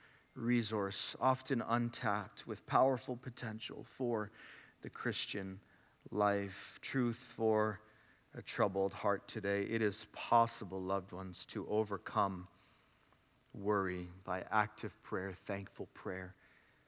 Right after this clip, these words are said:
specific prayer. May it be so in all of our lives that we are men and women of prayer. But there's one more thing I want you to see. Truth for troubled hearts. It's not only possible to overcome worry. Secondly and finally this, it is possible then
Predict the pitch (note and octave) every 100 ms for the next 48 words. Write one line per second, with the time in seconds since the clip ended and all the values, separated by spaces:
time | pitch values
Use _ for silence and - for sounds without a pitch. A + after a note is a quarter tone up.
0 | _ - - - G2+ - G2+ G2 - -
1 | G2+ F#2+ G2 G#2 G#2 G#2+ G2+ - A2 G#2
2 | G2+ G#2+ G2+ F#2 G#2+ G#2 F#2+ F#2 F2 F2+
3 | F#2 F2 F#2 F#2+ F#2 F#2 G2+ G2+ F#2 _
4 | - - _ G2 F#2 G2 G2 F#2+ - -
5 | F#2 F#2 F#2+ G2+ G2+ G#2 G2+ F#2+ - F#2
6 | F2+ F2+ F2 F#2+ F2+ - F2+ F2+ - _
7 | _ _ _ _ _ _ - A#2+ A2 G2+
8 | - G2+ F2+ - F2+ F#2 - - A2+ G#2+
9 | G2+ F#2+ - F#2+ F#2+ G2 F#2 G2 F#2+ F#2+
10 | F#2 G2 F2+ F#2+ G2 F#2 F2+ F2 _ -
11 | - _ _ - - G#2+ G#2+ G2 F#2 -
12 | G2 F#2+ F#2 F2 F2+ - G#2 F#2+ - -
13 | G#2+ G2+ - F#2+ F2+ F2+ F#2 E2+ F2